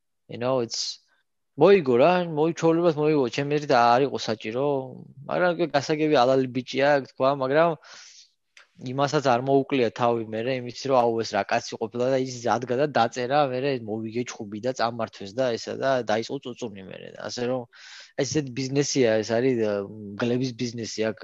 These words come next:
გა-, გა-, გაგლიჯავენ შვაზე ერთი დოლარით მეტისთვის რა. ეგეთი სპორტი და ეგეთი ბიზნესი და ეგეთი ინდუსტრიაა ეგ და აუ, არ უნდა ექნა ეგ ჩემი აზრით, მო-, თან მოგებული ჩხუბი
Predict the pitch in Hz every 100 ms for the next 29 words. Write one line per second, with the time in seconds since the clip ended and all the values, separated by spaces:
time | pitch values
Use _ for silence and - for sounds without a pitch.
0 | 98 101 95 104 101 113 117 127 123 127
1 | 131 123 123 117 101 104 - 110 113 110
2 | 101 107 107 98 - 90 - 98 110 -
3 | - - - - - - 123 123 - 127
4 | 113 120 131 127 110 110 117 120 - 120
5 | 117 113 113 110 117 - 113 113 95 90
6 | 82 78 - _ _ _ _ _ - -
7 | _ _ _ _ _ _ _ - 139 165
8 | 180 170 175 160 180 - - 135 170 175
9 | 175 151 - 120 120 120 123 135 151 131
10 | 127 - 147 120 117 131 131 131 123 -
11 | 120 123